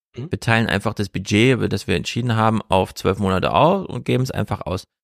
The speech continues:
Speaker 2: Bedeutet zwar, aber es kriegt ja keiner mit, dass wirklich gar kein Forschungsantrag mehr in irgendeiner Universität genehmigt wird, weil Haushaltsvorbehalt und so. Aber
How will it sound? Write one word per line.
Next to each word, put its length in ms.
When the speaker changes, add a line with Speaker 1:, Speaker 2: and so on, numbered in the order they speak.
Speaker 2:
Bedeutet 440
zwar, 440
aber 80
es 80
kriegt 160
ja 80
keiner 240
mit, 320
dass 160
wirklich 460
gar 160
kein 220
Forschungsantrag 840
mehr 140
in 80
irgendeiner 420
Universität 580
genehmigt 400
wird, 200
weil 400
Haushaltsvorbehalt 680
und 80
so. 200
Aber 500